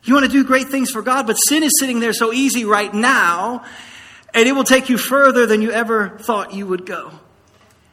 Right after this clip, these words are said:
And it will derail your life from any form of significance when you give in to it. But anyway, little did Ray know she's made a decision not to sell out on what she wants the most. And she didn't understand that it would lead her to an amazing destiny. She doesn't understand that it could be bigger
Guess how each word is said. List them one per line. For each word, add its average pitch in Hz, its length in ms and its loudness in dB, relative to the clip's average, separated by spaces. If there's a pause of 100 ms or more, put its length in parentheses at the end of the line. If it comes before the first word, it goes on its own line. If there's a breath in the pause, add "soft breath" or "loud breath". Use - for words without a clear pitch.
(140)
And 196 100 -2
it 269 120 0
will 262 80 -2
derail 240 360 0
your 226 200 0
life 233 220 -4
from 202 140 -10
any 226 180 -2
form 220 280 -8
of 185 180 -8
significance 180 800 -8
when 175 200 -6
you 175 80 -8
give 170 200 -6
in 170 220 -8
to 156 140 -10
it. 147 100 -12
But 190 100 0
anyway, 240 340 0
little 269 220 0
did 240 140 -2
Ray 233 200 2
know 214 240 0
she's 208 200 -8
made 220 220 -2
a 214 40 -4
decision 202 680 -4 (480 loud breath)
not 214 240 2
to 262 80 0 (120)
sell 254 160 2
out 202 220 2
on 190 140 -4
what 208 140 -4
she 226 180 -6
wants 190 360 -6
the 190 100 -4
most. 170 500 -10 (680)
And - 80 -6
she 247 80 0
didn't 277 180 2
understand 240 420 2
that 220 80 0
it 214 80 2
would 208 140 -2
lead 226 200 -2
her 220 100 2
to 220 180 -4
an 214 40 0
amazing 202 380 0
destiny. 185 420 -2
She 180 120 -8
doesn't 220 280 0
understand 202 400 -2
that 190 80 0
it 185 80 -4
could 190 240 -6
be 196 80 -12
bigger 226 640 2